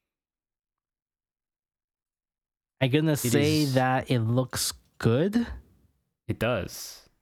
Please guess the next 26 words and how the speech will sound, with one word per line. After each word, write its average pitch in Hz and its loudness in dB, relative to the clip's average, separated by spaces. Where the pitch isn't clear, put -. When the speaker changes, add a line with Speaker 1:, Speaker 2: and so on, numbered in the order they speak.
Speaker 1:
It 135 0
looks 139 -2
really 113 0
good 139 0
in 117 0
terms 113 0
of 113 -4
carbon 117 0
fiber 113 0
design. 117 0
Speaker 2:
Mm-hmm. 110 -2
'Cause 202 -2
Speaker 1:
And 254 0
Speaker 2:
typically - 4
when 185 4
you 170 0
see 160 4
Speaker 1:
also 135 2
Speaker 2:
carbon 143 0
fiber, 117 0
it's, - -4
like, 110 0
just - -2
the 113 0
fiber, 151 -2
and 113 -2